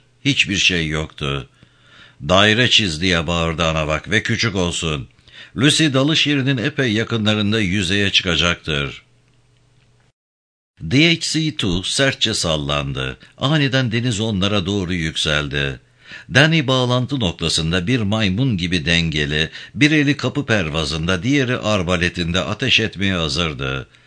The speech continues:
Aşağıdaki suda dalgaların arasından bir balinanın silüeti belirdi.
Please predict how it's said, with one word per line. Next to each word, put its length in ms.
Aşağıdaki 680
suda 340
dalgaların 520
arasından 680
bir 240
balinanın 460
silüeti 580
belirdi. 600